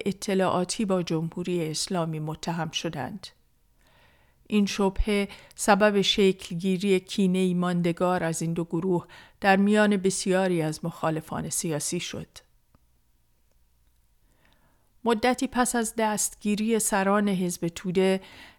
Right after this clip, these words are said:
نمایش‌های طولانی تلویزیونی زیر عنوان مصاحبه با این زندانیان، که بسیاریشان مردان میان سال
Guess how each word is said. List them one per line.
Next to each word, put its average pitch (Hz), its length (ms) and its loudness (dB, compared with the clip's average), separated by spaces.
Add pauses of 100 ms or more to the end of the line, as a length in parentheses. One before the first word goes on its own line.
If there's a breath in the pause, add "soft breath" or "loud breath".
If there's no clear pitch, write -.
نمایش‌های 214 720 4
طولانی 208 680 2
تلویزیونی 190 1000 2
زیر 190 320 0
عنوان 185 560 0
مصاحبه 180 880 0
با 185 140 0
این 180 200 -2
زندانیان، 170 880 0 (440 loud breath)
که 220 100 2
بسیاریشان 220 920 0
مردان 202 600 0
میان 185 380 0
سال 170 480 0